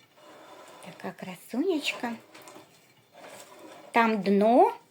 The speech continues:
теж з моху. Все зроблено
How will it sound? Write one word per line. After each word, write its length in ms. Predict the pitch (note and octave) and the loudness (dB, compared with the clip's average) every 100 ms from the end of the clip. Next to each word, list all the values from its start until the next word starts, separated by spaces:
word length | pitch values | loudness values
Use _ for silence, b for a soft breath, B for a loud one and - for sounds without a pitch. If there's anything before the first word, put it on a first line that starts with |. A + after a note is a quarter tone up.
| _ _ _ | _ _ _
теж 360 | - A#3 D#4 F4 | 4 6 4 0
з 40 | |
моху. 540 | F#4 F4+ G4 G4+ F#4+ F#4+ - _ _ b b b b b _ - | 4 6 6 6 0 0 -6 _ _ b b b b b _ -6
Все 200 | A#3+ A#3 | -2 -2
зроблено 720 | G3+ A3+ A3 G#3+ G#3 G3+ | 0 0 0 0 2 2